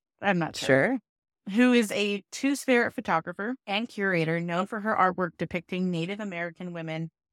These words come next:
Speaker 1: and families, urban Native people, and indigenous responses t-,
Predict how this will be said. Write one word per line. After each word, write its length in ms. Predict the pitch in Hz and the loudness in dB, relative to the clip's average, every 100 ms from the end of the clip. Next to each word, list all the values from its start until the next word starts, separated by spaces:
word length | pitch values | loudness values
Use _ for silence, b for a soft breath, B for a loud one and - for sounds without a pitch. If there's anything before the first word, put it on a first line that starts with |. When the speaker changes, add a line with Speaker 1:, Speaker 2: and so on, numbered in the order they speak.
| _ - | _ -6
Speaker 1:
and 300 | 175 170 170 | 0 0 -2
families, 560 | 190 165 185 233 262 - - _ _ - | -2 -2 0 -2 -2 -6 -16 _ _ 0
urban 300 | 208 214 226 | 2 4 2
Native 300 | 220 220 214 | 0 -4 -6
people, 400 | 233 214 226 220 | -10 -8 -6 -4
and 280 | - 180 170 | -2 -2 -2
indigenous 680 | 160 175 175 170 208 202 - | -4 -8 -8 -10 -8 -8 -8
responses 560 | 190 - 170 160 165 | -12 -6 -6 -6 -12
t-, 100 | - | -18